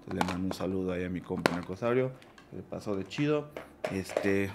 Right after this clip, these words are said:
¿ustedes cómo están? Bienvenidos, bienvenidos. Es una locura, la verdad, que uno, pues, vaya a dar clases y que la gente no solo se tome el tiempo, la molestia de ir a tomar una clase contigo. Ah, muchas gracias, muchas gracias, señor Don Overlord, por ese raid.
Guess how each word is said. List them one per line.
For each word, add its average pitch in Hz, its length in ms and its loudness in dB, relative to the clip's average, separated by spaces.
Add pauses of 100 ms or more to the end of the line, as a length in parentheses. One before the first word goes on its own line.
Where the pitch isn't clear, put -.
(100)
¿ustedes 139 380 8
cómo 139 180 4
están? 151 460 2 (800)
Bienvenidos, 113 580 2
bienvenidos. 113 680 2 (640)
Es 117 140 0
una 135 140 8
locura, 120 420 6
la 113 100 8
verdad, 104 280 4
que 110 140 2
uno, 113 280 4
pues, 90 140 -4
vaya 107 220 6
a - 20 6
dar 117 180 2
clases 120 520 0
y 101 80 -6
que 90 140 -4
la 92 140 -4
gente 120 340 0
no 135 120 6
solo 196 420 8 (320)
se 127 120 10
tome 151 240 8
el 143 80 4
tiempo, 147 320 6
la 151 100 4
molestia 117 500 4 (320)
de 123 60 8
ir 131 60 12
a 127 80 10
tomar 117 260 6
una 127 160 4
clase 120 320 0
contigo. 107 480 2 (540)
Ah, 156 180 4
muchas 127 260 4
gracias, 110 500 6
muchas 107 220 -2
gracias, 107 400 4
señor 107 280 2
Don 110 160 4
Overlord, 123 380 10
por 110 200 6
ese 113 180 6
raid. 131 360 8